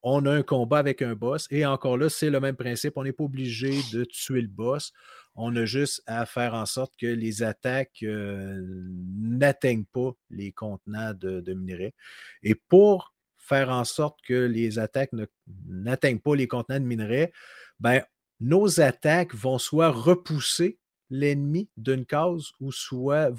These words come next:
ça va les déplacer dans une certaine direction, euh, les, pour l'équivalent d'une, d'une dis-, d'une distance d'une case. OK ? Euh, évidemment, ça va leur faire des dommages. Si on les, si on les repousse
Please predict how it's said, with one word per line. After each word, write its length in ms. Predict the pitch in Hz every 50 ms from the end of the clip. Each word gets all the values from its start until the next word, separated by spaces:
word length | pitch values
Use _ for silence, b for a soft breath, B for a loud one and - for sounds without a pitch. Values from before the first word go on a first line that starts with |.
| 131 -
ça 300 | 113 - - - - 170
va 120 | 156 196 226
les 140 | 233 208
déplacer 580 | 160 156 156 - 165 151 135 - - - 170 180
dans 180 | 156 151 143 135
une 180 | 120 135 135
certaine 340 | - - 143 - - 156 151
direction, 640 | 131 - 131 120 123 113 - - 120 117 135 151 _ B B B B B B B B - 98
euh, 560 | 107 107 107 104 104 104 101 104 101 98 95 95 92 87 85 82 80 _ _ -
les, 240 | 101 117 135 131 - - 98 _ _ _
pour 140 | - 139 156
l'équivalent 680 | 160 147 139 - - 127 131 127 127 135 139 147 151 143 _ _
d'une, 340 | 104 104 104 135 135 135 120 - _ _ _ _ _ _ _ _ _ _ _
d'une 180 | 107 120 123 123
dis-, 200 | 113 107 - -
d'une 260 | - 110 107 117 113
distance 800 | 110 110 101 - - - 123 123 127 131 135 127 - - - - _ _ _ _
d'une 360 | 104 98 101 143 143 131 117
case. 420 | - 127 104 - - - - - _ _ _ _ _ _ _ _ _ _ _
OK ? 260 | - 113 120 147 156 _ b b b b b b b b b b b -
Euh, 160 | 92 95 98 101 -
évidemment, 380 | 117 113 110 110 120 120 151
ça 160 | 147 - 139 117
va 120 | 120 123
leur 180 | 123 120 117 -
faire 200 | - 143 135 127
des 120 | 131 123
dommages. 500 | 117 120 113 117 131 151 156 156 147 -
Si 100 | - 131
on 80 | 120 120
les, 380 | 120 117 110 107 104 101 98
si 200 | 92 - - 131
on 80 | 123 120
les 140 | 131 127 123
repousse 640 | 117 123 113 - - 139 147 143 - - - -